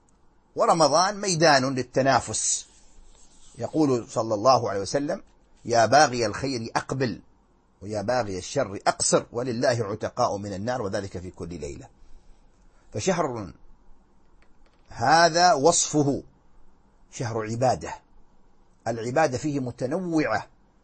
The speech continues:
يحتاج إلى اجتهاد، والناس يتفاوتون في هذا الاجتهاد،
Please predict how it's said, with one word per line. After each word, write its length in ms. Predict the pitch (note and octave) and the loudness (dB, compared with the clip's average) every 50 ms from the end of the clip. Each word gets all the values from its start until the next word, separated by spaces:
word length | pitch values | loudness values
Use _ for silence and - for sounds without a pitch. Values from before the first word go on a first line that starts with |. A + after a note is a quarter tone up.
| _ _ _ _ _ _ - G#2+ | _ _ _ _ _ _ -16 -14
يحتاج 500 | F#2+ - - - - B2 B2 B2+ A#2 A#2 | -14 -14 -12 -6 -4 -2 -2 -2 -4 -6
إلى 460 | G2+ B2+ A#2+ A#2+ B2+ C#3 D3 E3 - _ _ _ _ - | -8 -6 -6 -4 -4 -6 -6 -8 -12 _ _ _ _ -18
اجتهاد، 580 | - - - - - A2+ A2 B2+ C3 A#2+ G2+ - - - _ _ - - | -14 -14 -14 -10 -8 -4 2 4 4 4 2 0 -6 -20 _ _ -10 -8
والناس 420 | D3+ B2 G2 F2 G2 A2 B2 - | -8 -8 -6 -6 -6 -6 -6 -8
يتفاوتون 720 | D3 C3+ D3+ B2+ D3 C#3+ C#3+ C#3+ E3+ - E3+ D#3+ B2+ G#2+ | -8 -10 -8 -4 -2 -2 0 0 -2 -4 -6 -8 -6 -6
في 160 | G#2 A2 G#2+ A2 | -6 -6 -6 -6
هذا 140 | G#2 G2 | -6 -6
الاجتهاد، 480 | F#2 F2+ - - G2+ G#2 A2+ A2+ - | -8 -10 -10 -10 -6 -2 -2 -2 -2